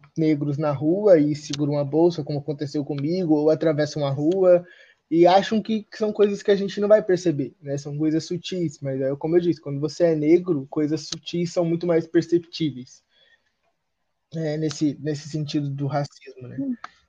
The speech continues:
Speaker 1: Então, acho que o Dia da Consciência Negra, ele já foi importante, eu não digo que,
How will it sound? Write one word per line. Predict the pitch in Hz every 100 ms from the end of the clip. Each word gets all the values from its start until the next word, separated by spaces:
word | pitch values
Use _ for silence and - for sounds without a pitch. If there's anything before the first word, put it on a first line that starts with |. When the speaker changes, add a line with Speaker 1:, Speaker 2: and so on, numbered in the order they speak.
| 147
Speaker 1:
Então, | 147 156
acho | 160 165
que | 190
o | 170 165
Dia | 175
da | 185
Consciência | 190 185 185 180 180
Negra, | 160 170 185
ele | 160 170 175
já | 196 220
foi | - 170 202
importante, | 196 170 156 151 147 151 165
eu | 143
não | 156
digo | 160 165
que, | 147 147